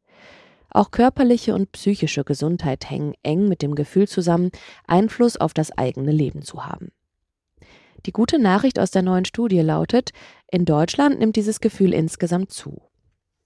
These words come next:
Menschen, die in jüngeren Generationen geboren wurden, berichten deutlich häufiger als frühere Jahrgänge, ihr Leben selbst gestalten zu können.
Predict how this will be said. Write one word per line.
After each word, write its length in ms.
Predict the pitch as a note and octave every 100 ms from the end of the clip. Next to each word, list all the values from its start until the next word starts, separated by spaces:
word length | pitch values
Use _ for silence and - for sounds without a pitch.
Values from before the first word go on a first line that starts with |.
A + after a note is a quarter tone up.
| _ _ _ _ _ _ _ -
Menschen, 440 | D3+ E3 A#3+ B3
die 120 | G#3
in 120 | - E3+
jüngeren 480 | G3 C#4+ F#3+ F#3
Generationen 720 | F3 E3+ E3 D#3+ - G3 G#3+ F3
geboren 500 | D#3+ F#3+ A3+ F3+ D#3+
wurden, 320 | E3+ F#3+ A#3+ - - -
berichten 420 | G#3 B3 - A3+
deutlich 460 | G#3 G3 - F#3+ -
häufiger 460 | F3+ A3+ A3+ F#3 E3
als 220 | D#3 -
frühere 420 | - A3 A3 D#3+
Jahrgänge, 680 | D#3 D3+ D#3+ F3+ G3 A#3 A#3+
ihr 100 | F#3+
Leben 300 | F3 F3+ A3
selbst 400 | G#3+ E3+ - -
gestalten 500 | F#3+ - C#3+ D3+ D3
zu 140 | D3 -
können. 460 | - D#3 D#3 D3